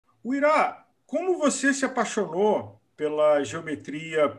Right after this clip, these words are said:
pelo equipamento, pela bio-, biomecânica? É, você como, é, pessoa,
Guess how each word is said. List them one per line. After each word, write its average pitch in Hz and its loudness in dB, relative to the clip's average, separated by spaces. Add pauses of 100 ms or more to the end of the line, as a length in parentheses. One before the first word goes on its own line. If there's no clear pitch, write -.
(120)
pelo 143 -2
equipamento, 139 -8
pela 139 -2 (180)
bio-, 147 -10
biomecânica? 151 -6 (240)
É, 127 -6
você 165 0
como, 190 -2 (260)
é, 151 -4
pessoa, 131 -4